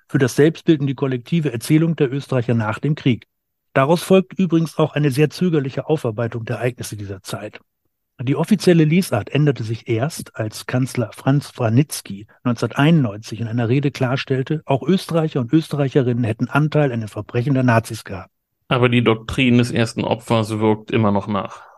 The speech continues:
Speaker 1: Sicher, auch wenn die Mehrheit der Österreicher inzwischen eine differenzierte Sicht auf die Nazizeit hat.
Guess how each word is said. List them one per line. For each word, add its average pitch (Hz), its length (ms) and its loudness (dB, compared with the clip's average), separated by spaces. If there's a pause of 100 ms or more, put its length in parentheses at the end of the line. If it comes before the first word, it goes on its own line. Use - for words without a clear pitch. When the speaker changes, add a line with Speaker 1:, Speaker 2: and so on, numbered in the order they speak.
(420)
Speaker 1:
Sicher, 147 420 2
auch - 200 -4
wenn 135 160 2
die 127 80 2
Mehrheit 135 420 2
der 117 120 -6
Österreicher 123 400 -2
inzwischen 123 400 -4
eine 120 160 0
differenzierte 123 640 -2
Sicht 110 320 -2
auf - 120 -14
die 107 120 -4
Nazizeit 101 720 -8
hat. - 220 -20